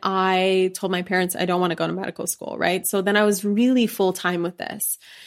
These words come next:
And after doing this every single day consistently, I eventually grew really tired of all the fitness stuff, like, the fitness specific stuff. First of all, I didn't realize it, but I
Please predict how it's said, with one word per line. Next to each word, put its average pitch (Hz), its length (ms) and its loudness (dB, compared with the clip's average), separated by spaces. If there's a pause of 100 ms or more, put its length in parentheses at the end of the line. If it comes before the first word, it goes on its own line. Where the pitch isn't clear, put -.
(260)
And 220 520 4
after 285 500 2
doing 240 440 4
this 196 320 2
every 233 400 2
single 202 320 -4
day 185 160 -2
consistently, 233 760 -2
I 208 140 -2
eventually 233 460 0
grew 254 260 0
really 220 280 2
tired 202 400 2
of 202 100 -2
all 185 100 2
the 180 60 -2
fitness 180 520 -4
stuff, - 380 -4
like, 190 160 -4
the 214 100 -2
fitness 254 560 0
specific 196 540 -2
stuff. - 320 -6 (400)
First 254 300 2
of 254 80 2
all, 247 240 6
I 196 380 4
didn't 214 440 2
realize 185 540 2
it, 202 160 0
but 185 100 0
I 180 160 -2